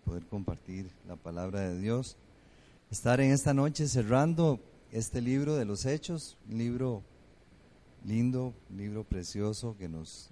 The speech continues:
habla acerca de la iglesia, los primeros pasos de la iglesia, y realmente ha sido un tiempo muy, muy, muy bueno lo que hemos podido aprender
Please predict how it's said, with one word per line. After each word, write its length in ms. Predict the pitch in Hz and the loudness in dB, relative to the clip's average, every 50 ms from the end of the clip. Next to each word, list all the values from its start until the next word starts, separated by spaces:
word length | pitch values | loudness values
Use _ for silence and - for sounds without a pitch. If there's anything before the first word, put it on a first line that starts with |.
| - | -10
habla 380 | - 98 104 110 120 127 127 113 | -4 0 0 0 0 0 -2 -4
acerca 440 | 104 - 110 104 101 104 117 120 117 | -4 -4 -4 -6 -4 -4 -4 -2 -2
de 120 | 113 98 | -2 -2
la 80 | 90 87 | -4 -4
iglesia, 600 | 82 78 92 104 113 131 131 - - 143 139 131 - - - - - - - - - - - - - | -6 -4 -2 0 0 0 0 -2 -4 -6 -8 -10 -12 -16 -20 -20 -20 -20 -20 -20 -20 -20 -20 -20 -18
los 100 | - - | -14 -10
primeros 400 | - - 101 98 107 110 113 117 | -6 -4 0 2 2 2 2 0
pasos 400 | - - 117 113 117 113 120 113 | 0 0 0 2 0 0 -4 -4
de 80 | 113 113 | -4 -2
la 80 | 101 | -2
iglesia, 680 | 98 92 85 98 104 117 127 127 - - - 131 131 127 - - - - - - - - - - - - - - - - | -2 -4 -4 -4 -4 -2 -2 -2 -4 -6 -8 -8 -10 -10 -12 -18 -20 -20 -20 -20 -20 -20 -20 -20 -20 -20 -20 -20 -16 -12
y 500 | 92 95 95 95 92 90 85 85 82 80 78 - - - - - - - - - - - | -8 -6 -6 -6 -6 -6 -6 -6 -8 -10 -12 -14 -20 -20 -20 -20 -20 -20 -20 -20 -16 -8
realmente 720 | - 104 110 110 113 117 123 127 120 - 131 123 113 98 92 | -4 -2 0 2 2 2 2 2 0 0 -2 0 0 0 0
ha 100 | 92 98 | -2 -4
sido 320 | - - 113 110 113 113 | -4 -6 -4 -4 -2 -2
un 100 | 110 107 | -2 -4
tiempo 400 | 104 - 113 113 110 - - 110 | -4 -4 -4 -2 -2 0 0 0
muy, 300 | 104 107 117 131 139 131 | 0 -2 0 0 0 0
muy, 180 | 123 123 117 117 | 0 0 -2 -2
muy 220 | 113 110 110 110 | -4 -6 -6 -6
bueno 340 | 104 104 101 107 113 113 113 - _ _ _ _ _ _ _ - - - - - | -6 -6 -6 -6 -6 -8 -10 -12 _ _ _ _ _ _ _ -20 -20 -20 -14 -6
lo 160 | - 95 - | -4 -4 -2
que 140 | - 95 92 | -2 -4 -4
hemos 280 | 92 98 104 107 101 | -4 -2 -2 -4 -4
podido 600 | - - 92 92 90 87 92 92 101 104 95 82 - - - - - - - - - - - - - - - - - - - - | -4 -4 -4 -2 -2 -2 -4 -4 -4 -4 -4 -6 -10 -14 -20 -20 -20 -20 -20 -20 -20 -20 -20 -20 -20 -20 -20 -20 -20 -20 -18 -14
aprender 720 | - 87 - - 92 90 87 87 101 110 117 127 123 110 | 2 8 10 10 10 10 8 2 2 2 2 2 0 -2